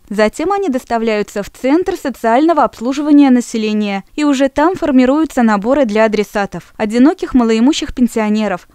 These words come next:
пожилых граждан с низкими доходами, а также лиц без определенного места жительства, которые обратились за помощью в социальную службу.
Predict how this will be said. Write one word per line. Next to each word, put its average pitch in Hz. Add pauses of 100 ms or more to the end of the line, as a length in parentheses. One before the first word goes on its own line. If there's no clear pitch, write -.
пожилых 285
граждан 285
с -
низкими 269
доходами, 226 (120)
а 180
также 285 (100)
лиц 247
без 247
определенного 247
места 208
жительства, 196
которые 226
обратились 220
за 196
помощью 294
в -
социальную 202
службу. 185